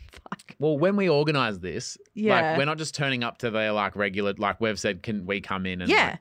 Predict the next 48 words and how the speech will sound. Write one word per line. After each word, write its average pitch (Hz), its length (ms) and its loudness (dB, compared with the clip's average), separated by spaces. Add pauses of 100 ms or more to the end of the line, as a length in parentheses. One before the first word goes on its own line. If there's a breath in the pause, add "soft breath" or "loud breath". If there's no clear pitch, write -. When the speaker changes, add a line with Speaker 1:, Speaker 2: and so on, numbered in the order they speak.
(180)
Speaker 1:
Yeah, 269 160 -2
yeah. 190 260 0
Speaker 2:
so 147 140 6
it's 131 140 0
not 151 140 0
like 127 340 -2 (320)
it's 127 340 -4
the 120 160 2
annual 113 400 -2
trial, 104 640 0
tryout 98 500 -2
day. 82 180 0
Speaker 1:
No, 233 220 4
yeah, 196 300 -2
it's 196 220 -2
a 202 60 0
Speaker 2:
So 139 160 2
Speaker 1:
special 180 720 0 (100)
Speaker 2:
Yeah, 113 240 2
so 127 220 2
there 127 140 4
won't, 127 200 2
there'll 127 160 2
just 120 160 -2
be, 117 120 4
like, 107 280 0
the 107 220 -4 (240)
I 107 40 -6
think 113 200 -6
there's, 101 480 -6
uh, 101 60 -6 (140)
just 95 200 -10
a 95 60 -6
few 92 420 -6
sort 95 180 -6
of, 82 180 -10 (160)
uh, - 40 -8 (160)
Speaker 1:
Is 208 80 -4
there 196 100 0
a 160 60 -2
panel? 151 540 -6 (500)
Speaker 2:
Well, 131 160 0
there's 127 260 2
the 120 140 0
person 123 340 -2
who's, 123 220 -2
like, 110 220 0
the, 104 360 -4